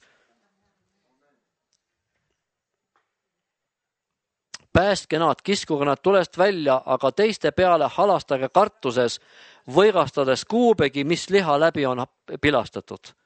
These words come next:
Et asi võib minna täiesti räpaseks. Ometigi on meil kästud nende peale halastada. Eks? Tead, kui me hoiame sellist südant, siis me saame nende eest palvetada,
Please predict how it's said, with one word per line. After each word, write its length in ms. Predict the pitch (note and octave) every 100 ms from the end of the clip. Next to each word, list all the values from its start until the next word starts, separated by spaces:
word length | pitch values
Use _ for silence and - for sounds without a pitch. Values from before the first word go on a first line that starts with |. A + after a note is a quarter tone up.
| _ _ _ _ _ _ _
Et 120 | G#2+
asi 220 | D3+ E3 D#3+
võib 160 | D#3+
minna 300 | D#3 F3+ E3
täiesti 640 | D3+ F#3 F3+ C#3+ - C#3+ C#3
räpaseks. 840 | C3+ C#3+ D#3 A2+ G2 F#2+ - - - _ _ _ _
Ometigi 540 | E3+ G3 E3 - C#3+ C3+
on 180 | C#3 C#3
meil 160 | C3+
kästud 640 | B2+ F3 F#3 - - A2 - _ _ _ _ _ _ -
nende 240 | C#3 B2+ A#2+
peale 360 | D3 B2+ A#2
halastada. 600 | - C3+ A2+ - G2+ - - _ _ _ _ _ _ _ _ _ -
Eks? 340 | G#2+ - - _ _ -
Tead, 140 | B2+
kui 160 | - F3
me 80 | D#3+
hoiame 380 | F#3 G3 D#3+ C#3+
sellist 380 | F#3 E3+ - G#3
südant, 480 | A3 D3+ B2 - - - -
siis 340 | - F#3+ E3
me 80 | D#3+
saame 280 | C#3+ F#3 E3+
nende 280 | D#3+ E3+ D3
eest 140 | C3 -
palvetada, 640 | G3+ G#3+ E3+ - A2+ G#2+